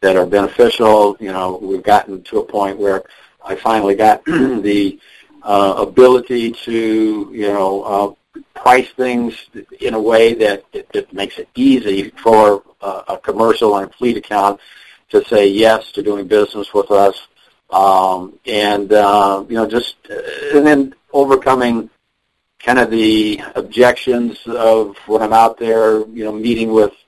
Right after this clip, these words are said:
customers that, you know, they're conquest sales for us.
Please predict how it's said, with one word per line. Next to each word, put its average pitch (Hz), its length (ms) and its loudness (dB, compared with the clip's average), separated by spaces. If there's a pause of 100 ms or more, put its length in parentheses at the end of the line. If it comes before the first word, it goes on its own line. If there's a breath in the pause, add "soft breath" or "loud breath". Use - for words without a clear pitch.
(160)
customers 113 720 0
that, 104 280 -2
you 104 80 -10
know, 98 180 -2
they're 101 200 2
conquest 117 720 0 (140)
sales 113 340 2
for 104 140 0
us. 101 160 2